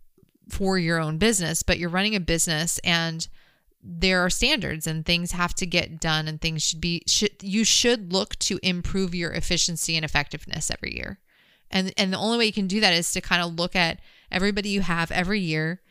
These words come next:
and make sure that they understand what their priorities are for themselves and what everybody else's are. So they know what everybody else is supposed to be working on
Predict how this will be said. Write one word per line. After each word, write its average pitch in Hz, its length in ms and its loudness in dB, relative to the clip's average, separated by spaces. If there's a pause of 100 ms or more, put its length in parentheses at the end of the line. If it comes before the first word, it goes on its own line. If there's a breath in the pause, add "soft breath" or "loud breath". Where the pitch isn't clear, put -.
(240 soft breath)
and 190 140 0
make 185 160 2
sure 196 280 4
that 185 200 0
they 190 180 6
understand 185 600 2
what 170 140 -4
their 165 120 4
priorities 170 640 0
are 185 240 4
for 175 160 -4
themselves 190 680 0 (200)
and 208 100 4
what 208 100 4
everybody 190 380 2
else's 165 320 0
are. 190 300 -4 (300)
So - 200 2
they 202 240 4
know 185 400 2
what 196 280 0
everybody 180 360 0
else 214 200 2
is 214 60 0
supposed - 220 0
to 160 60 -6
be 151 60 -2
working 147 320 -4
on 139 320 -4